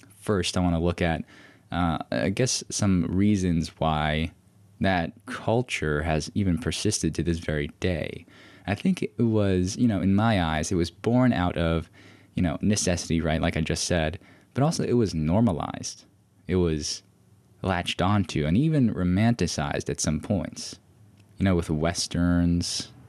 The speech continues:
and we begin to, you know, make stories of,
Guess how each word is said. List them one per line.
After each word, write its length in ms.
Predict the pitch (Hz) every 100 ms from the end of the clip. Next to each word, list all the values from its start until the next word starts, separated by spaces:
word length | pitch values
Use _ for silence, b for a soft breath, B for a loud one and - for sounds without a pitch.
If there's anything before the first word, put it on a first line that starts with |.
| -
and 240 | - 85 82
we 100 | 82
begin 580 | 92 85 104 113 104 101
to, 420 | - 90 87 82 B B B B _
you 100 | -
know, 320 | 92 82 76 -
make 320 | 92 92 82
stories 800 | - - 95 92 98 90 76 78
of, 400 | 76 73 76 -